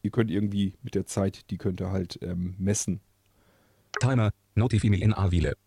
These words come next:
Speaker 1: Timer, die Timer-Funktion, die kennt ihr sicherlich auch alle.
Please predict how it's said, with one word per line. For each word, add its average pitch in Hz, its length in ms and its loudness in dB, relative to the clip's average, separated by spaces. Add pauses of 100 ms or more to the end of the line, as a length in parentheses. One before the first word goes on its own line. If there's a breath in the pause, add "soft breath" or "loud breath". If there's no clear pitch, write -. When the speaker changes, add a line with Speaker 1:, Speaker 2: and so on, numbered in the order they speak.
(920)
Speaker 1:
Timer, 147 520 2 (120)
die 98 100 -6
Timer-Funktion, 110 800 0
die 104 140 -6
kennt 104 240 0
ihr 95 100 0
sicherlich 95 420 -2
auch 117 220 -4
alle. 104 340 -2